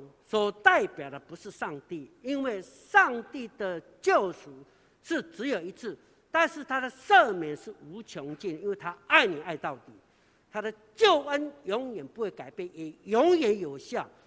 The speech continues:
而且功效从来没有震动过，因为他爱你到底。比如说，我信耶稣，我决定信耶稣的，所以那个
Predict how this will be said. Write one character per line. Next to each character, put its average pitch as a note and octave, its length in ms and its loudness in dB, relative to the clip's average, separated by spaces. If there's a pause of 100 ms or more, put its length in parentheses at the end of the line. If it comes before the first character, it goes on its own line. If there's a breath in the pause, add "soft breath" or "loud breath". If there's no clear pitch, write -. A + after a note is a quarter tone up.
(140 soft breath)
而 E3 100 -10
且 D3 160 -12 (200)
功 F#4 320 6
效 D4 340 4
从 A#3 360 -8
来 E3 280 -4
没 G3+ 420 2
有 D3 240 0 (540 soft breath)
震 G3 300 2
动 D3+ 260 -8
过， C#3+ 160 -16 (460)
因 F3 100 -6
为 D#3+ 80 -8
他 F3 120 -12
爱 D#3+ 160 -12
你 A2+ 60 -16 (100)
到 C3 100 -18
底。 - 220 -20 (100)
比 D#3 80 -14
如 F3+ 100 -8
说， G#3 220 -8 (1200)
我 A3 120 -2
信 F4 240 2
耶 D#4+ 140 4
稣， D#4+ 220 -4
我 G3+ 140 -4
决 A#3+ 160 -6
定 B3 140 -6
信 G3+ 200 -8
耶 F#3+ 120 -4
稣 F3+ 160 -12
的， D#3 100 -12
所 D4+ 180 -2
以 D#4 40 -4
那 C#4+ 120 -4
个 B3 100 -8